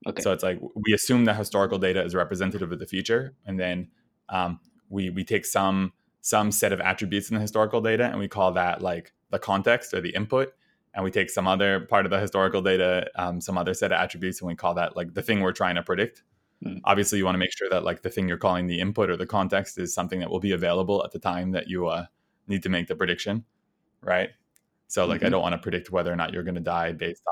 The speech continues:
Speaker 2: on, uh, whether or not you had a funeral the day after or something, because, uh, at the time that I need to make that prediction, I w-, I won't know whether I can't, I, I won't be able to access the future, right? So,
Speaker 1: Yeah.
Speaker 2: um, but, uh,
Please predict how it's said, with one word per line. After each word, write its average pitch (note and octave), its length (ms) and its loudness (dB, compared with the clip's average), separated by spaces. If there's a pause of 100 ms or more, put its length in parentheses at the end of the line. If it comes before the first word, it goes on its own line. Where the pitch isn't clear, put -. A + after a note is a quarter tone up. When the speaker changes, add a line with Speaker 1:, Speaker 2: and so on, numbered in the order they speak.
(200)
Speaker 2:
on, E2+ 80 -6
uh, E2+ 140 -6
whether F2 220 0
or F2 60 -4
not E2+ 160 -4
you F#2 80 -6
had F2+ 120 -4
a - 20 -8
funeral F2+ 420 -2
the E2+ 120 -8
day E2 180 -6
after E2+ 440 -4
or E2+ 60 -8
something, F2+ 400 -6
because, F2 360 -4
uh, E2 260 -4 (640)
at G#2+ 80 -8
the G2 80 -4
time F#2+ 220 2
that F2+ 140 2
I F2 40 0
need F2+ 140 -4
to F2+ 80 -8
make F2 140 -4
that - 160 -8
prediction, F2 440 -4
I E2+ 40 -6
w-, E2+ 220 -6
I F2+ 40 -6
won't F2 240 -2
know E2+ 220 -4
whether E2 400 -10
I E2+ 40 -14
can't, F2 340 -4
I, F#2+ 80 -4
I - 220 -12
won't F#2 180 -2
be F2 60 -4
able F2 140 -4
to E2+ 160 -2
access F2 260 -10
the - 80 -20
future, - 380 -12
right? F#2 180 2 (460)
So, E2+ 260 -6 (120)
Speaker 1:
Yeah. - 160 -8 (220)
Speaker 2:
um, F2 260 -4 (880)
but, G2+ 420 2 (800)
uh, F#2 260 4